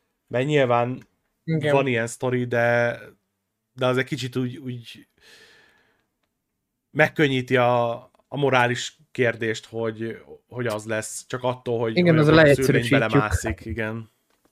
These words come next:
Speaker 2: És akkor lehet mondani, hogy nem Peter a hibás, nem ő a hibás.
Speaker 1: A Pókember három, ugye, jut eszünkbe.
Speaker 2: Nem, nekem a, a, az Aria mém jutott eszembe, de most ebben nem menjünk bele, mert nem tudod, miről beszélek.
Speaker 1: A micsoda?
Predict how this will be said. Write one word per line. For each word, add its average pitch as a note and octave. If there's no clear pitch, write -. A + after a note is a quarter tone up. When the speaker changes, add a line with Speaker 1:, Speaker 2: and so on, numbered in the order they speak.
Speaker 2:
És -
akkor -
lehet C#3
mondani, C3
hogy B2+
nem E3
Peter E3+
a E3
hibás, D3+
nem E3
ő D3+
a D3
hibás. D3
Speaker 1:
A A#2
Pókember B2+
három, A#2
ugye, A#2
jut A#2
eszünkbe. B2
Speaker 2:
Nem, D3+
nekem C3
a, C3+
a, A#2
az C3
Aria A#2+
mém A#2
jutott A#2+
eszembe, A#2+
de A#2
most B2+
ebben C3
nem C3
menjünk A#2+
bele, A#2
mert A#2
nem A#2
tudod, A2+
miről A#2+
beszélek. D3+
Speaker 1:
A -
micsoda? C#3